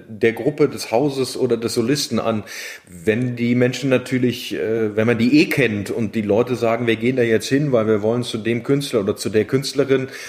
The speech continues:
dann spielen Titel, glaub ich, nicht mehr so eine wahnsinnig große Rolle, weil dann steht die Marke für sich.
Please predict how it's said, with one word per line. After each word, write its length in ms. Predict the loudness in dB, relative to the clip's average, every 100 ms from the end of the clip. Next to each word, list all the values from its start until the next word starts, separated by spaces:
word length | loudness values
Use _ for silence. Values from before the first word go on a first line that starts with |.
| -18 -4
dann 160 | -2
spielen 380 | -2 2 4 4
Titel, 300 | 0 0 0
glaub 220 | 2 0
ich, 100 | 0
nicht 160 | -4 -2
mehr 100 | -2
so 100 | 0
eine 160 | 0 2
wahnsinnig 460 | 0 0 -2 -4
große 300 | 0 0 2
Rolle, 360 | 2 4 4 4
weil 160 | 2
dann 140 | 2 -2
steht 280 | -2 -2 0
die 80 |
Marke 340 | 2 2 0 -2
für 160 | -2
sich. 360 | 0 0 -2 -14